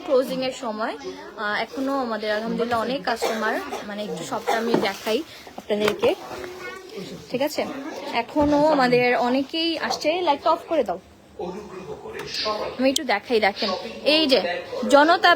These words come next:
ব্যাংক, ঠিক আছে? ওদিক থেকে যদি আপনারা দেখেন, পাশে হচ্ছে কান্ট্রি বয় আছে, প্লাস পয়েন্ট আছে।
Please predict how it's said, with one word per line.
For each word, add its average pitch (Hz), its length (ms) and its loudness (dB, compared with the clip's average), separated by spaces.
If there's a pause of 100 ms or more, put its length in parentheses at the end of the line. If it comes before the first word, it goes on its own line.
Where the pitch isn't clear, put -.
ব্যাংক, 214 140 4 (120)
ঠিক 320 160 2
আছে? 320 140 2 (140)
ওদিক 277 200 4 (100)
থেকে 359 180 2 (120)
যদি 330 220 2
আপনারা 311 280 2
দেখেন, 294 220 2 (100)
পাশে 269 280 4
হচ্ছে 269 200 2 (100)
কান্ট্রি 254 360 4
বয় 262 260 8
আছে, 254 180 -4 (140)
প্লাস 233 200 2 (100)
পয়েন্ট 262 200 2 (100)
আছে। 254 240 0